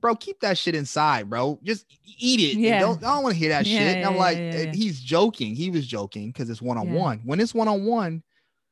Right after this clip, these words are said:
Speaker 1: you can, you can kinda be a little vulnerable and say something. But when it's two, three, four guys,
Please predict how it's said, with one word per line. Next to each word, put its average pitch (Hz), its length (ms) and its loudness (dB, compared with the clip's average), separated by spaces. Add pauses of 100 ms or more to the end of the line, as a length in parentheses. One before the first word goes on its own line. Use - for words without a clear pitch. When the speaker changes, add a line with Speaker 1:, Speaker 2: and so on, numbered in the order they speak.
(320)
Speaker 1:
you 131 160 0
can, 120 320 -2 (340)
you 131 140 -4
can 113 160 -10
kinda 139 640 -2 (440)
be 127 180 -2
a 117 60 -2
little 120 240 -2
vulnerable 110 680 -6
and 104 120 -12
say 104 220 -12
something. 107 380 -14
But 101 200 -12
when 117 140 -10
it's 190 240 -8
two, 233 300 -10
three, 240 320 -8
four 233 280 -2
guys, 269 540 -6